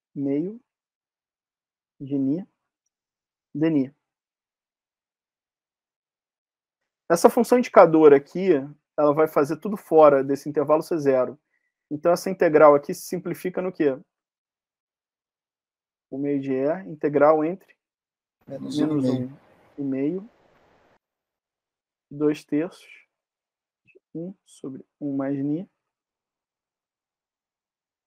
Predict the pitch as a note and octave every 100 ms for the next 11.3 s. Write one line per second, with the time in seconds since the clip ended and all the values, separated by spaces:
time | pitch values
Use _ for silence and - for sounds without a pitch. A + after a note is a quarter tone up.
0 | _ _ _ _ _ C3+ D#3 B2+ - _
1 | _ _ _ _ _ _ _ _ _ _
2 | _ - - D#3 D#3+ D3 D3 D3 D3 D3
3 | D3 D3 C#3+ C#3+ E3+ G3+ - - D#3 -
4 | D#3 D3 D3 C#3+ D3 D3+ D3 E3 F#3 F#3
5 | E3+ G3 _ _ _ _ _ _ _ _
6 | _ - D3+ F#3+ - D#3 - D#3 D3+ D3+
7 | G3+ - _ _ _ _ _ _ _ _
8 | _ _ _ _ _ _ _ _ _ _
9 | _ - E3+ F3 F3 E3+ - F#3 F#3 A3
10 | A#3+ B3+ A3 F3+ E3 D#3+ D#3+ E3+ F#3+ -
11 | D3+ B2+